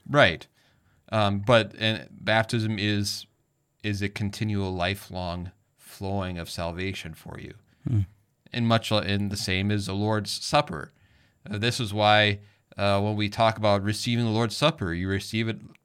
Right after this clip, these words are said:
Speaker 1: like the tax collector. Uh, this is why, uh, you go,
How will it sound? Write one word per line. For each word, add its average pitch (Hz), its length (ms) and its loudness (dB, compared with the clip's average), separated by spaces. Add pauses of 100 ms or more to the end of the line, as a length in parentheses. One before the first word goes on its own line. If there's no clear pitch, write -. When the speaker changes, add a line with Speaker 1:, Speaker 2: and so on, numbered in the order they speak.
Speaker 1:
like 87 280 -4
the 113 80 -4
tax 185 340 -2
collector. - 560 -12 (800)
Uh, 92 380 -2
this 104 180 -4
is 104 140 -8
why, 101 480 2 (460)
uh, 92 380 -2
you 98 240 -2
go, 101 520 0